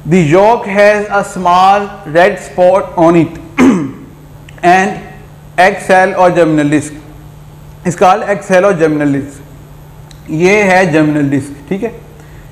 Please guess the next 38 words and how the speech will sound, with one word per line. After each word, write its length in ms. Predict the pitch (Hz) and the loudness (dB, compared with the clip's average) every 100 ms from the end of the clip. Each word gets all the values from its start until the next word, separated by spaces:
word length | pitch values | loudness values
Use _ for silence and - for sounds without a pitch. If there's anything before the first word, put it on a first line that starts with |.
| - | -6
ये, 460 | 156 202 190 - - | 2 2 2 -4 -8
ये 420 | 175 175 196 202 196 - - | 0 4 4 4 0 -4 -4
fertile 400 | 175 175 175 175 | 0 2 2 2
एग 260 | 175 - - | 0 -6 -8
की 60 | 170 | -6
बात 300 | 143 135 131 | 0 0 -2
कर 80 | - | -10
रहा 120 | - | -10
है। 100 | - - - - - | -16 -20 -20 -20 -8
fertile 360 | - 165 185 202 | -4 2 2 2
egg 160 | 196 - | 0 -2
के 60 | |
अंदर 420 | 170 147 170 - - - | -4 0 -2 -2 -14 -14
germinal 400 | 147 180 180 185 | -2 0 2 2
disc 260 | 160 156 - | 2 -2 -2
होती 260 | 139 135 143 | -6 -6 -6
है 80 | |
ये 180 | 139 139 | 0 2
वाली, 280 | 135 127 - - - - | 2 0 -8 -18 -20 -6
ठीक 120 | 170 175 | -2 -2
है। 60 | |
इसको 200 | 175 - | -2 -2
हम 100 | 175 | -2
ब्लास्टोडर्म 560 | 156 185 - 156 156 156 | 2 0 0 -2 0 0
भी 80 | 156 | 0
कहते 280 | 156 151 | -2 -2
हैं। 200 | 151 151 - - - - - - - - - | -6 -8 -18 -20 -20 -20 -20 -20 -20 -20 -6
अच्छा, 280 | - - - - - - - - - - - - - - 156 | -4 -2 -4 -8 -16 -20 -20 -20 -20 -20 -20 -20 -20 -18 -2
this 160 | 214 | -2
is 280 | 196 233 247 196 196 | -2 0 -2 -2 -4
the 180 | 226 226 - | -2 -2 0
part 320 | 202 190 214 | 2 4 2
of 180 | 226 214 - - | 0 -2 -4 -4
egg 220 | 190 226 214 - - | 0 2 0 -6 0
from 240 | 202 214 | 2 4
which 260 | 208 208 208 | 2 0 -4
the 220 | 196 147 | -6 2
baby 240 | 180 185 | 2 2